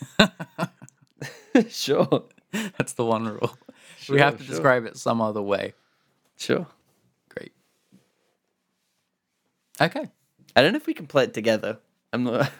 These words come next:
Speaker 2: <laughs> I'm not sure if you actually can.
Speaker 1: I think
Speaker 2: I
Speaker 1: it's
Speaker 2: played,
Speaker 1: a
Speaker 2: I played this
Speaker 1: sim-
Speaker 2: game for, like, twenty minutes.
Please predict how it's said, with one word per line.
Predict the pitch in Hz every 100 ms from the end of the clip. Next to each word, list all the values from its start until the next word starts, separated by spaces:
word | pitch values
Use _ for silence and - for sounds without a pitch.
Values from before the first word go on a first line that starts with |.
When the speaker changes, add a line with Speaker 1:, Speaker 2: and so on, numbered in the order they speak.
| 147
Speaker 2:
<laughs> | 143
I'm | 196 160
not | 165 151
sure | - 131
if | 120
you | 120
actually | 113 - -
can. | 110 107 135 - _ -
Speaker 1:
I | 165
think | - 370 -
Speaker 2:
I |
Speaker 1:
it's | -
Speaker 2:
played, | 220 208
Speaker 1:
a |
Speaker 2:
I | 180
played | 226 233
this | 233
Speaker 1:
sim- | 196
Speaker 2:
game | 214 190
for, | 196
like, | 156 127
twenty | - 139 131
minutes. | 120 110 107 - -